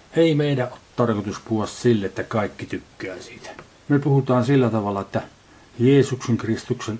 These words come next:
armo koetaan, että ihmiset pystyy ottamaan sen vastaan.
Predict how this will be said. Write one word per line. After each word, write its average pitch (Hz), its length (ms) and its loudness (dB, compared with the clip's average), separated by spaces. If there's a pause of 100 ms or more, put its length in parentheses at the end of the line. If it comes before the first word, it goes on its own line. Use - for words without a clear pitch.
armo 98 560 -2 (100)
koetaan, 104 680 -2 (380)
että - 240 -6
ihmiset 117 320 2
pystyy 117 340 0
ottamaan 95 360 -6
sen 95 200 -4
vastaan. 98 640 -6